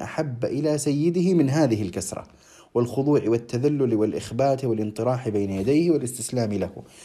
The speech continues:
فلله ما أحلى قوله في هذه الحال: "أسألك بعزك وذلي إلا رحمتني، أسألك بقوتك وضعفي وبغناك عني وفقري إليك،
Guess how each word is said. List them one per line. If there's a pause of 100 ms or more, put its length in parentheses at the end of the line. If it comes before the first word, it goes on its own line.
(320)
فلله (340)
ما
أحلى
قوله
في
هذه
الحال: (440)
"أسألك (120)
بعزك
وذلي
إلا
رحمتني، (460)
أسألك
بقوتك
وضعفي (300)
وبغناك
عني
وفقري
إليك،